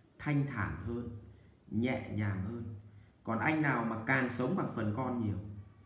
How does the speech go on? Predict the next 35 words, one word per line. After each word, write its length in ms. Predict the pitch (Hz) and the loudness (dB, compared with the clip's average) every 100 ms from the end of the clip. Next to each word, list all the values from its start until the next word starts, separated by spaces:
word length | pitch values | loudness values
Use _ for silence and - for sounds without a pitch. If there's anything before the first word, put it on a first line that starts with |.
| - | -6
tức 80 | 147 | 2
là 80 | 139 | 2
giành 340 | 104 127 123 | 4 2 2
giật 220 | 107 110 101 | 0 0 2
nhiều, 220 | 104 98 98 - - - - - | 4 2 0 -4 -8 -14 -14 -4
thì 140 | 104 | 0
cuộc 120 | 120 - | 0 0
sống 320 | 113 113 170 | -2 0 0
nó 80 | 165 | 0
càng 220 | 135 120 101 | 2 2 2
trở 80 | 95 | 2
nên 140 | 113 | 0
hoang 260 | 107 113 107 | 0 -2 -2
dã 240 | - - - - - - - _ _ _ _ _ - - _ _ _ _ _ _ - - - | -4 -6 -10 -14 -20 -20 -20 _ _ _ _ _ -20 -20 _ _ _ _ _ _ -20 -20 -4
và 200 | 107 104 | 0 2
thiếu 180 | 131 147 208 | 4 4 6
đi 280 | 185 156 - - - - - - _ _ _ _ _ _ - | 4 2 0 -6 -14 -20 -20 -20 _ _ _ _ _ _ -8
cái 120 | 120 | -6
phần 260 | - 104 101 | 0 2 4
lý 180 | 127 - | 4 4
trí, 320 | 131 139 - | 4 4 2
ờ, 100 | 123 110 | -2 -2
cái, 120 | 113 | -2
cái, 120 | 117 117 | -2 0
cái, 120 | 120 | 0
cái, 120 | 117 113 | 0 0
cái 120 | 120 120 | -2 0
phần 240 | 104 92 | 0 0
mà, 180 | 92 90 | 0 -2
mà, 160 | 90 87 | -2 -4
mà, 200 | 87 82 82 | -8 -8 -8
mà, 60 | 78 76 - - - - - | -8 -10 -14 -18 -20 -20 -10
ờ, 280 | 76 76 69 67 57 - - - - - - | -6 -4 -4 -4 -6 -10 -12 -18 -20 -20 -8
cái, 200 | 90 95 101 | -2 0 2
cái, 200 | 104 | 2